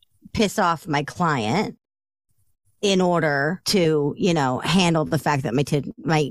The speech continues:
kid didn't go to school. Okay. Well, then in that aspect, you are being motivational, persuasive, and if need so, if need be,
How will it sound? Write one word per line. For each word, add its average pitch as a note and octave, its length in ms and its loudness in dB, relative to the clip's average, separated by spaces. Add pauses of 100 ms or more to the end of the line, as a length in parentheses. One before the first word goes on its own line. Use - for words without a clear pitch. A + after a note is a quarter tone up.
kid E3+ 160 -2
didn't B2+ 200 -2
go - 100 -6
to - 80 -6
school. - 320 -10 (240)
Okay. B3 280 2 (280)
Well, B3+ 100 4
then D4 240 4
in D#4 80 2
that F4+ 300 4
aspect, G3 500 -2
you C4+ 220 2
are G#3+ 120 2
being G3 360 0
motivational, A3 920 0 (640)
persuasive, A#3+ 1160 0 (840)
and C#4 180 0
if B3+ 140 -2
need F4 320 2
so, B3 300 0
if C#4 220 0
need E4+ 240 2
be, C#4+ 180 2